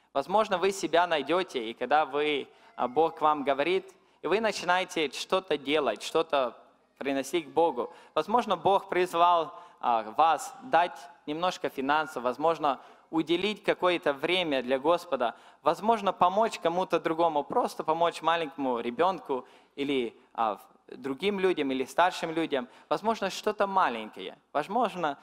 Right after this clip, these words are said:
соседу помочь убрать что-то или выслать маленькую открытку, пожелание сказать: «Укрепи тебя Господь». И, возможно, мы думаем: «Ну а что это такое?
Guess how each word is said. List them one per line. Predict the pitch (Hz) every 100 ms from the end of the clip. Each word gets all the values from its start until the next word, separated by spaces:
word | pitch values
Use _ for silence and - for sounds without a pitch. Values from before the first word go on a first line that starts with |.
| _
соседу | - 156 151 208 185 151
помочь | 156 160 170 - -
убрать | 147 143 160 175 -
что-то | - 147 135 123 117 - _ -
или | 135 135 123 107 _ _ -
выслать | 139 165 - 131 131
маленькую | 131 139 123 127 120 113 -
открытку, | 117 - 160 170 - 135 117
пожелание | 131 120 127 151 151 131
сказать: | - 123 127 117 _ _
«Укрепи | - 123 135 - 175
тебя | - 139 127
Господь». | 120 - 156 160 - - _ _ _
И, | 120
возможно, | 135 170 226 220 180
мы | 175
думаем: | 165 175 151 139 117 _ _ _ -
«Ну | 127
а | 127
что | - 175 175
это | 135 123 107
такое? | 117 - 113 107